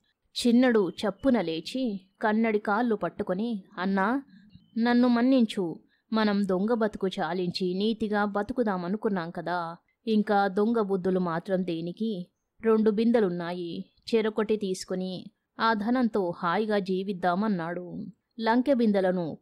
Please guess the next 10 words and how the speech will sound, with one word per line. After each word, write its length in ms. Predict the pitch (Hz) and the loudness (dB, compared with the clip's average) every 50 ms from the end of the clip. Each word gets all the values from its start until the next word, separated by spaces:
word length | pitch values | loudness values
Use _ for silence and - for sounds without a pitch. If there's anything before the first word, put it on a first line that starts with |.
| _ | _
కన్నడు 480 | - 196 175 180 185 185 180 185 185 185 | -2 0 0 0 0 -2 -2 -2 -4 -4
చిన్నడు 560 | 190 - - 180 165 170 165 170 175 170 - - | -6 -6 -8 -6 -6 -6 -6 -6 -6 -8 -8 -10
సమంగా 540 | - - 233 214 214 214 214 214 208 220 | -4 -2 0 0 2 0 -2 -2 -2 -2
పంచుకొని 580 | 214 214 208 208 220 214 - 214 202 190 185 180 | -2 0 -2 -2 -2 -2 -2 -4 -4 -4 -4 -4
ధనవంతులై 720 | 175 - 190 170 175 208 214 208 185 180 196 175 175 175 | -6 -6 -6 -4 -4 -2 -2 -4 -4 -4 -4 -6 -4 -6
సుఖంగా 580 | 180 - - 185 175 - 175 170 175 175 170 175 | -6 -6 -8 -8 -6 -6 -6 -6 -6 -8 -8 -10
కాలం 440 | 175 - 214 214 208 208 214 202 208 | -6 -2 0 2 2 4 2 2 2
వెళ్ళబుచ్చారు. 920 | 214 226 233 220 180 190 185 190 - - 185 180 175 180 180 180 185 196 - 175 - _ _ _ _ - | 0 0 0 -2 -2 -2 -4 -6 -4 -4 -2 -2 -2 -2 -4 -4 -6 -8 -12 -14 -16 _ _ _ _ -2
కథ 200 | - 214 185 185 | 0 0 0 0
సమాప్తం. 920 | 175 - - 190 170 175 165 160 170 - _ _ - 180 156 - 226 247 | -2 -2 -4 -6 -6 -6 -8 -12 -14 -16 _ _ -10 -8 -8 -8 -10 -14